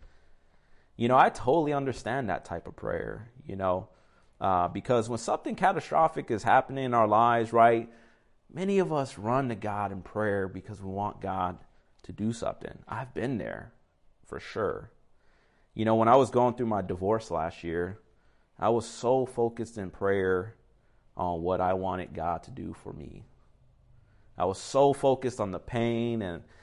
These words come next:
the disappointment of my ex-wife, and I could barely see clearly to be able to pray for God's will. But, you know, as I prayed for God's will, I could see clearly.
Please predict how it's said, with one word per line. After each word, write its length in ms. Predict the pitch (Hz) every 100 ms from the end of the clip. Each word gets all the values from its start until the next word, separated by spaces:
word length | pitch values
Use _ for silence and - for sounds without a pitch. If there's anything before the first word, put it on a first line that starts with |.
| -
the 60 | -
disappointment 760 | 87 101 95 - 107 113 110 104
of 120 | 85
my 140 | 78
ex-wife, 760 | - 98 - 87 101 107 104 104 - - - _ _ - _ _ _ _ _ _ _ -
and 100 | 117
I 60 |
could 240 | 160 151 98
barely 400 | 123 147 147 139
see 320 | - - 147
clearly 640 | - - 120 131 131 123
to 80 | 104
be 200 | 95 107
able 180 | 120 117
to 100 | 117
pray 380 | 117 - 101 165
for 160 | -
God's 360 | 85 76 67 -
will. 360 | 78 60 58 - - _ - _ _ _ _ _ - _
But, 280 | 98 113 117
you 80 | 120
know, 120 | 120
as 200 | 104 98
I 100 | 95
prayed 760 | - - 123 123 120 117 110 117 - - _ _ -
for 160 | 92
God's 400 | 95 95 98 92
will, 260 | 95 101 95
I 80 | 101
could 160 | -
see 460 | - - - - 156
clearly. 580 | - 85 67 60 50